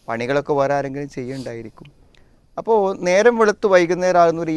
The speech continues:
എന്ത് ചെയ്യണം എന്നതിനെക്കുറിച്ചൊരു ഐഡിയ ഉണ്ടാവില്ല. അപ്പോൾ അങ്ങനെ മുന്നോട്ട് പോകുമ്പോഴും ഒരു പ്രതീക്ഷയില്ലാത്തൊരു ജീവിതമായിട്ട് വരും. പിന്നെ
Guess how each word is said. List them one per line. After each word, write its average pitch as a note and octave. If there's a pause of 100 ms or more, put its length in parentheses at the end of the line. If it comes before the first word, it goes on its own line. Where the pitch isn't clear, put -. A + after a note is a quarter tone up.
എന്ത് G3+
ചെയ്യണം F3
എന്നതിനെക്കുറിച്ചൊരു D3+
ഐഡിയ A#2
ഉണ്ടാവില്ല. G#2+ (1080)
അപ്പോൾ D3
അങ്ങനെ F#3 (160)
മുന്നോട്ട് E3
പോകുമ്പോഴും D3+
ഒരു D3
പ്രതീക്ഷയില്ലാത്തൊരു C#3
ജീവിതമായിട്ട് A2+
വരും. - (800)
പിന്നെ E3